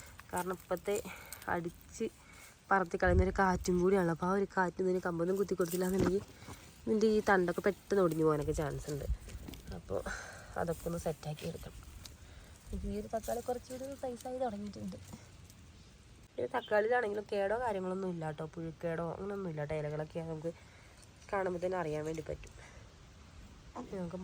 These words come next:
വള-, നന്നായിട്ടൊരു വളമൊക്കെ കൊടുത്ത് കുറച്ച് മണ്ണൊക്കെ കൂട്ടി കൂടി സെറ്റാക്കി എടുക്കുമ്പോഴത്തേനും നല്ല ഉഷാറായിട്ട് നമ്മുടെ എല്ലാ തൈകളും ഇരിക്കും. നമ്മുടെ തക്കാളി തൈ എന്ന് പറയുമ്പോൾ നമുക്ക് വലിയ പരിചരണം ഇല്ലെങ്കിൽ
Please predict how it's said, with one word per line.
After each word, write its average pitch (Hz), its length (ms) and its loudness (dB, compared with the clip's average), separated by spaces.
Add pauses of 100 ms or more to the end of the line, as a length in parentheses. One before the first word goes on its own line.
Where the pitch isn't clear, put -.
വള-, 165 180 -2 (180)
നന്നായിട്ടൊരു 180 420 0
വളമൊക്കെ 170 360 0
കൊടുത്ത് 160 260 -4 (1000)
കുറച്ച് 185 260 -6
മണ്ണൊക്കെ 165 320 -2
കൂട്ടി 156 200 -6
കൂടി 160 180 -4
സെറ്റാക്കി 160 320 -2
എടുക്കുമ്പോഴത്തേനും 151 540 -4
നല്ല 165 180 -6
ഉഷാറായിട്ട് 156 580 -6
നമ്മുടെ 151 220 -8
എല്ലാ 147 300 -6
തൈകളും 143 320 2
ഇരിക്കും. - 240 -8 (1200)
നമ്മുടെ 214 240 -8
തക്കാളി 185 360 -2
തൈ 202 100 -2
എന്ന് 220 120 -4
പറയുമ്പോൾ 208 280 -6
നമുക്ക് 185 220 -8
വലിയ 190 300 -4
പരിചരണം 202 380 -6
ഇല്ലെങ്കിൽ 180 280 -8